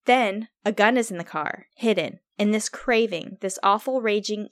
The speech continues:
eating feeling inside, I could feel it consuming my insides. This fantastic passion. It was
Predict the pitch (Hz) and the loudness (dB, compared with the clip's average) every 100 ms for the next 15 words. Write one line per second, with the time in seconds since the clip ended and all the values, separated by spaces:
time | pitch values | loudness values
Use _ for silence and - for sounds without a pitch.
0 | - 226 233 233 - 220 220 220 214 208 | -6 -4 -2 -4 -2 -2 0 -2 -4 -4
1 | 202 180 160 170 - 208 214 196 - 226 | -2 -2 -2 -6 -6 -6 -6 -12 -6 -4
2 | 254 - 226 214 - 240 233 220 202 180 | -4 -8 -10 -10 -6 -4 -2 -4 -4 -6
3 | - 190 - 185 127 - - - - 196 | -6 -8 -6 -8 -8 -12 -16 -16 -6 -6
4 | - 202 208 - - 208 208 226 - - | -6 -6 -6 -6 0 0 0 -10 -8 -2
5 | 175 180 - - - 202 - 220 262 | 0 0 -4 -8 -10 -10 -2 0 0